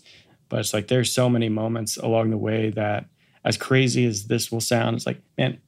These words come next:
making the playoffs the first time in Atlanta was, like, that was almost more meaningful for me 'cause I saw, like,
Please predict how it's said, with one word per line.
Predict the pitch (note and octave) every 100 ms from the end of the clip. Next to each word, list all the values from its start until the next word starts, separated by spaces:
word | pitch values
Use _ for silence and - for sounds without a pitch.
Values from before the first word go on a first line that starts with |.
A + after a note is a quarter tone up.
| _ C#3
making | D3+ C#3+
the | A2+
playoffs | - G#2+ A#2 -
the | B2+
first | C#3 B2+
time | C3 C3
in | B2
Atlanta | - G#2 G#2+ B2+ C3
was, | G#2 G2+
like, | G#2 G2+ - - - _ _
that | A#2+ B2+ D3
was | C3+ A#2 - - - _ _ _ _ _ _ _ _ _
almost | - C#3 C#3 D#3 C3+ B2
more | A2+ A#2 B2+ B2+
meaningful | A#2 A#2+ C3 C3 C3+ B2+
for | A2
me | A2+ A#2+
'cause | C3
I | A#2+
saw, | G#2+ - A#2 A#2 A2+ B2 - -
like, | B2+